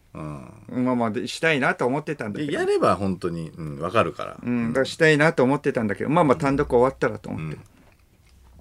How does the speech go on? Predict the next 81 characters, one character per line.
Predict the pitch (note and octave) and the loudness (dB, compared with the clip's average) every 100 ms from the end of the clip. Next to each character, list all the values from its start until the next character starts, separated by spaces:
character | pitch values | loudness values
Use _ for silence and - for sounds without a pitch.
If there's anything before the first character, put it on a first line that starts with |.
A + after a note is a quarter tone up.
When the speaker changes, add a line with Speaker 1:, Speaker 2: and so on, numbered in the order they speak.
| - - | -16 -4
Speaker 1:
う | |
ん。 | C3+ | -2
Speaker 2:
ま | |
あ、 | C3 | 4
そ | D#3+ | 6
れ | D#3 | 6
で、 | |
え | C3 B2+ | 6 4
っ | |
と、 | B2 A#2+ | 2 0
単 | A#2+ A2+ | -2 -2
独 | G#2+ | -2
始 | A2+ G2+ | -2 -2
ま | F#2 | -4
っ | |
て。 | - F#2 F#2+ - | -6 -8 -8 -8
Speaker 1:
う | |
ん。 | D#2 C2 | -8 -2
Speaker 2:
結 | G#3+ - _ | 0 0 _
構 | E3+ B2 G#2 | 4 6 6
ね、 | C3 F3+ E3+ | 4 2 0
あ | - G#2+ | -4 -2
の、 | G#2 G#2 - - - - - - - | -2 -4 -8 -12 -20 -20 -20 -20 -6
や | D3 | -4
っ | |
ぱ、 | A#2+ - - | -4 -6 -6
え | |
ー、 | A2+ A#2 - | -4 -4 -6
一 | D3 - | -6 -4
公 | - C#4 | 0 0
演 | D4+ | 2
目 | C#4+ | 2
が | A3+ | 2
一 | A#2+ - F#3 | 0 0 0
番 | G3 | 0
最 | F#3 F#3 | 2 0
初、 | E3+ E3+ - - | 0 -4 -6 -8
結 | - E3 | -8 -4
構 | A#2 G2 | -4 -4
緊 | - D#3 | -2 -2
張 | D3 D3+ | 0 -2
し | C#3+ | -4
ち | - | -8
ゃ | |
っ | B2 - _ _ _ - - - | -10 -14 _ _ _ -16 -8 2
た | C3+ | 2
よ | G2 | 4
ね。 | C3+ - C3+ | -2 -4 -4
Speaker 1:
う | |
ん。 | |
Speaker 2:
久 | F3+ F3+ | 2 4
々 | |
に | F3 F3+ D#3 D#3+ | 4 2 0 0
漫 | |
才 | D#3 C3+ | 2 2
や | |
る | A#2 | 2
っ | |
て | - | -2
い | A2 | -4
う | |
の | G2+ | -2
が | G2+ | -2
あ | |
っ | |
て。 | - _ - B2 | -6 _ 0 0
Speaker 1:
そ | E2 | 0
う | |
ね。 | D2 D#2+ | -4 -2
Speaker 2:
あ | - F#3 | 0 2
と、 | C3 | 2
そ | A#2 | 0
の、 | G#2+ G#2+ G#2+ - | 0 -2 -4 -4
こ | E3 | -2
の | F#3+ | 0
時 | G3 | 0
期 | B2 | 0
な | G#2 | 0
の | G#2+ | 0
ね、 | D#3 | -2
結 | - G#3 | 0 0